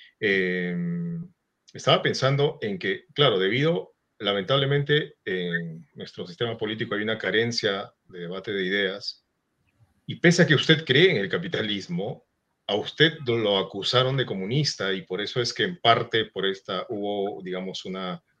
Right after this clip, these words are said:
una, ya un-, una, una ojeriza desde el inicio de su designación por parte del fujimorismo, lo terminan sacando. Pese a que usted no es ni comunista ni, ni, ni, ni por asomo. Usted, eh, quizás si hubiese habido, digamos, en ese momento, si,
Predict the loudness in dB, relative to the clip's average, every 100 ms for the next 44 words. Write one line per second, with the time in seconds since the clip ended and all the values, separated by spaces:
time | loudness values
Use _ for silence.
0 | _ -12 -6 -4 -4 -4 -8 -12 -6 -4
1 | -2 -4 -6 -8 -8 -8 -10 _ -10 -6
2 | -6 -6 -10 -2 -2 0 0 0 0 0
3 | 2 2 2 0 2 2 2 -2 -2 -4
4 | -6 -4 0 0 -2 -2 -2 -2 -4 -6
5 | -4 0 2 4 2 2 0 2 2 0
6 | 0 0 2 2 -2 -8 _ _ _ _
7 | _ _ -20 6 8 10 10 10 12 10
8 | 8 8 12 10 8 -2 -4 -4 -4 -6
9 | -4 -4 -4 -4 -6 -6 -8 -8 -8 -6
10 | -6 -6 -8 -4 -2 0 2 6 8 8
11 | 6 -6 -12 _ _ _ _ -12 4 6
12 | 6 _ -2 0 2 0 -4 -6 -10 -16
13 | _ -20 -20 -20 -8 -2 4 4 2 2
14 | 2 2 2 2 2 2 2 -2 -2 -6
15 | -6 -6 -4 -6 -6 -6 -4 -4